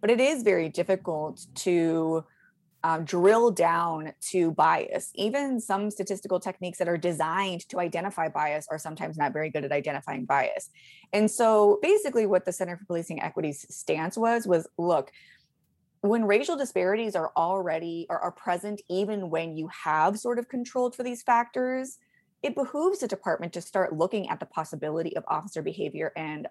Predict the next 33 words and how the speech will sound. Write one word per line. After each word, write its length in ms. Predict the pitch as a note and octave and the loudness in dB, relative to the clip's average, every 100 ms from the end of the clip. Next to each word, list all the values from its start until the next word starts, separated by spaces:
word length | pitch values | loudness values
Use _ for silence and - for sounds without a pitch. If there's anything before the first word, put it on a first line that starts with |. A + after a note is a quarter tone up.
| - | -8
and 340 | D#3+ D#3+ D#3+ - _ | -8 -8 -12 -16 _
policy 720 | - E3+ E3 - D3+ C#3 - _ _ _ _ _ | 0 2 2 -2 -6 -4 -6 _ _ _ _ _
fueling 440 | F#3 G#3 F#3 E3 D#3 | 0 2 2 0 -6
these 200 | D#3 - | -8 -10
kinds 300 | D3+ D3+ D3 | -10 -8 -8
of 100 | D3+ | -8
things. 320 | - - - - | -10 -12 -14 -6
And 80 | F#3 | 0
that's, 400 | A#3 - - - | 0 0 -18 -12
you 80 | F#3 | -8
know, 140 | D#3 | -2
an 120 | D#3 E3+ | -2 -2
anal-, 320 | D#3+ D#3+ D3 | 0 -2 -2
you 200 | D#3+ E3 | -6 -6
know, 80 | D#3 | -2
what 160 | D#3 - | -2 0
our 160 | E3+ | 0
analysis 440 | F#3 F3+ F3+ F3 D#3 | 0 0 -2 -6 -6
found 280 | E3 D#3+ D#3 | -2 -2 -4
and 80 | |
what 140 | D3 - | -6 -6
many 240 | D3 D3 | -8 -6
other 160 | D3 D3+ | -6 -4
analyses 500 | D3+ C#3+ C#3+ D#3 C#3+ | -4 -6 -6 -10 -6
found. 400 | D#3 C3+ C3 - - - - _ _ _ _ _ _ _ - | -4 -4 -4 -8 -14 -20 -20 _ _ _ _ _ _ _ 2
Now, 220 | A#3+ C4+ | 6 8
the 80 | C4 | 6
department 640 | B3+ C4+ A4+ D#5+ F#4+ D#4+ | 2 0 0 0 0 -6
has, 800 | C4 A#3 A3+ G#3+ G3+ G3 F#3+ - - E3+ F#3+ _ _ - | -4 2 4 4 2 -2 -6 -14 -12 -12 -12 _ _ 0
um, 640 | F#3 F3+ E3+ E3+ E3+ E3+ - | 2 2 2 -4 -6 -8 -8
and 360 | G3+ G#3 F#3+ F3 - | -4 0 0 -4 -6
to 80 | F3 | -6
be 160 | E3 | -6